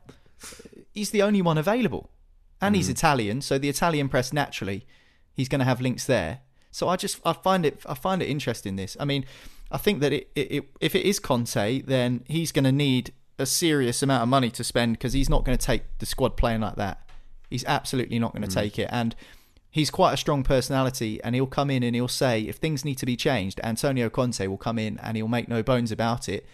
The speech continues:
Speaker 1: This is not good enough. This needs to change." And does that conflict with Daniel Levy's style of club management from the top? I'm not sure. So, yeah, I mean, I'd ex-, I'd be excited to see Antonio Conte back in the Premier League, whether that's with Spurs or somewhere else. But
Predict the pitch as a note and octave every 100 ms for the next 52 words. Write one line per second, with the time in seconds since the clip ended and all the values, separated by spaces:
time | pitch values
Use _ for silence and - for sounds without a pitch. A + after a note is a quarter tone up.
0 | - - A#2+ A#2+ B2+ - A#2 A2 G#2 -
1 | A2+ - G#2 - - - B2 G#2 - -
2 | - - A#2 B2 D#3 C#3 C#3+ - - C3
3 | - C#3+ - - B2 C3+ C3+ C3 B2+ C3
4 | B2 A#2 G#2+ - B2 A2+ G#2+ - - C3
5 | A#2+ - B2+ B2 A#2+ A#2+ A2 - G#2+ G#2
6 | - A2 - C3 B2 - D#3+ A2+ - -
7 | C3 B2+ - - - F3+ C3+ - D#3+ D#3+
8 | F3+ F3+ - - E3 F3 C#3+ B2+ C#3+ C3+
9 | - B2+ - B2 A#2 - B2+ B2 A2+ -
10 | A2+ B2 A#2 A2 A#2 A2+ B2 A#2 A#2+ B2
11 | C3+ A#2 A2+ A#2 - A#2 - - B2+ A#2+
12 | A2+ - B2 A2+ C3 G#2+ G#2+ - A#2 -